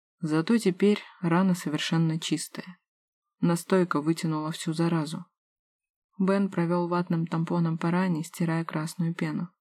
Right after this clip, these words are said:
"Видишь, чистенькая". Я подозрительно покосилась на ногу, стараясь не упускать из виду коварного лекаря.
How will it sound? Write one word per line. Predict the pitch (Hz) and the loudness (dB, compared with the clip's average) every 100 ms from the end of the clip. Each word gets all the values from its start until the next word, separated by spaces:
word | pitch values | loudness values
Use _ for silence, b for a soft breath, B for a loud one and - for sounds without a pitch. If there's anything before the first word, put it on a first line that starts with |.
| _ | _
"Видишь, | 160 175 170 - - _ - | 0 2 0 -4 -12 _ -8
чистенькая". | - 220 - 143 165 - - _ _ _ _ _ _ _ _ _ _ _ _ _ _ - | 0 0 0 -6 -6 -12 -16 _ _ _ _ _ _ _ _ _ _ _ _ _ _ 0
Я | 202 196 | 2 4
подозрительно | 196 185 185 202 196 165 165 | 4 2 4 2 2 -2 -2
покосилась | 175 175 - 175 175 - | -2 -2 0 0 0 0
на | 202 196 | 0 2
ногу, | 160 151 | 0 -2
стараясь | 165 175 165 165 - | -4 -2 0 0 0
не | 165 | -2
упускать | 165 175 - 185 180 | 0 -4 -2 -2 -2
из | 165 | -2
виду | 170 202 165 | 0 2 2
коварного | - 165 165 165 170 | 0 2 2 2 2
лекаря. | 180 170 156 170 180 | 2 2 0 -6 -6